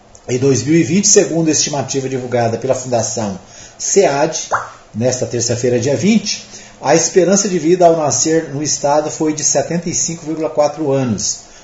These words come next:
um ano a menos do que em dois mil e dezenove, que ficou quando a, a expectativa era setenta e seis ponto quatro. Para o sead, o rápido aumento dos níveis de mortalidade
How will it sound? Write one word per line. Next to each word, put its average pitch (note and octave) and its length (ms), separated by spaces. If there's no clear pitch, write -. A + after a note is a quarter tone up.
um G#3+ 180
ano F3+ 240
a G3 80
menos C3+ 400
do C#3+ 80
que D3 140
em D3 100
dois C#3 220
mil D#3+ 140
e - 20
dezenove, C3 560
que C#3 80
ficou C#3 560
quando B2 680
a, A2+ 580
a - 20
expectativa B2+ 560
era B2+ 100
setenta D3 420
e A#2+ 60
seis D3+ 480
ponto E3 260
quatro. A#2 440
Para D3+ 160
o D#3+ 40
sead, E3+ 500
o - 20
rápido D3+ 600
aumento C#3 420
dos A#2+ 320
níveis C3 480
de C3 80
mortalidade A#2+ 840